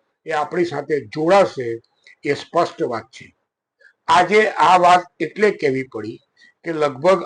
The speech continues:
આપણી ગુજરાતી સિનેમાની વાતના વીસ જેટલા એપિસોડ થયા અને લગભગ જે બધા મુખ્ય ધારાના એક્ટર્સ છે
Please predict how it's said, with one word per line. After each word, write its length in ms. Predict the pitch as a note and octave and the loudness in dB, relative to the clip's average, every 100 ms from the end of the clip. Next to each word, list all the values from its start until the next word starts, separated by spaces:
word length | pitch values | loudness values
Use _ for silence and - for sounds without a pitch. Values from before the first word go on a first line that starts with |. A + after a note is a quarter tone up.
| - | -2
આપણી 420 | B2+ D3 D#3 D#3+ | -2 -2 -6 -6
ગુજરાતી 580 | B2+ B2 D3+ D#3+ E3 E3+ | -8 -2 2 2 0 -2
સિનેમાની 600 | C#3 C3+ C#3 C#3 C#3 A#2+ | -2 -6 -6 -6 -8 -6
વાતના 520 | B2 B2 C#3 A#2+ G#2+ - _ _ _ _ | -6 -8 -8 -10 -10 -18 _ _ _ _
વીસ 400 | G#2+ C#3 G#3 E3+ | -10 -4 -4 -2
જેટલા 340 | D3 E3+ E3 | -2 -2 -2
એપિસોડ 540 | C#3+ A#2+ C#3 - C3+ C3+ | -4 -6 -12 -8 -6 -6
થયા 420 | - - G#2+ F2+ _ _ _ _ _ | -4 -4 -4 -6 _ _ _ _ _
અને 220 | D3 E3+ F#3+ | -4 0 2
લગભગ 580 | E3 C#3+ C3 G3 F#3+ D3+ | 2 0 2 0 2 -4
જે 80 | |
બધા 380 | F3+ C#3+ A2+ E3+ | -4 -2 2 2
મુખ્ય 460 | D3+ D3 - - G#3 | 2 -4 -4 -2 2
ધારાના 440 | D#3 D3 D3+ D#3 | 2 2 0 -2
એક્ટર્સ 460 | D3+ A#2+ - C3+ C3 | -4 -6 -8 -8 -8
છે 420 | - E3 A2+ F#2+ | -6 -4 -4 -6